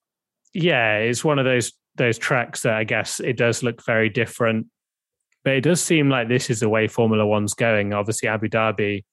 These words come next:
uh, which I'm sure we'll go into on a later, uh, podcast down the line when we, when we preview that race, they've changed a lot of the corners. Miami looks quick.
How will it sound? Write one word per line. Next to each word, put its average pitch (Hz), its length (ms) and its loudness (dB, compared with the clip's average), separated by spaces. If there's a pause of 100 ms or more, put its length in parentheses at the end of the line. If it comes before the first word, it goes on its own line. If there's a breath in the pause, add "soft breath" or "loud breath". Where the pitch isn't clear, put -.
(800)
uh, 101 360 0 (760)
which 113 200 -10
I'm 107 80 -8
sure 110 180 -4
we'll 104 80 -2
go 107 140 -2
into 104 220 -6
on 101 80 -6
a 95 60 -8
later, 104 260 -6 (240)
uh, 101 240 -4 (280)
podcast 104 460 -6
down 104 200 -2
the 104 80 -4
line 104 320 -2
when 101 140 -6
we, 98 200 -8 (120)
when 117 200 -4
we 104 80 -6
preview 107 460 -4
that 120 200 -2
race, 113 380 -2
they've 110 320 -2 (580 loud breath)
changed 123 280 0
a 117 40 4
lot 120 120 2
of 101 80 -8
the 117 80 -4
corners. 120 600 2
Miami 120 460 0
looks 123 320 -2
quick. 117 480 -4